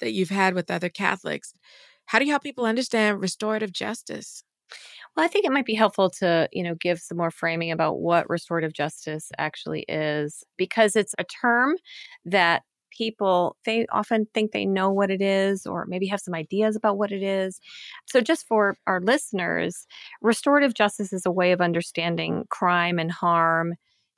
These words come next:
Speaker 2: in terms of the people and the relationships that are impacted, rather than a law or a rule that was broken.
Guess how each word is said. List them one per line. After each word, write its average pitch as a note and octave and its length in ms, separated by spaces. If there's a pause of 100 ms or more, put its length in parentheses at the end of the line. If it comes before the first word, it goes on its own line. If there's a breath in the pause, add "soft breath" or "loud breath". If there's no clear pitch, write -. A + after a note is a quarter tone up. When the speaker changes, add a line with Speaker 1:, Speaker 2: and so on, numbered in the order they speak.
Speaker 2:
in G3+ 180
terms G3 460
of F3+ 200
the F3 160
people A3+ 600
and E3 120
the D#3 100
relationships F3 1040
that F3 120
are E3+ 100
impacted, F#3+ 720 (540 loud breath)
rather A3+ 420
than A3+ 160
a G3 80
law F#3 540
or F3 200
a E3+ 80
rule F3 340
that E3+ 160
was D#3+ 120
broken. E3+ 720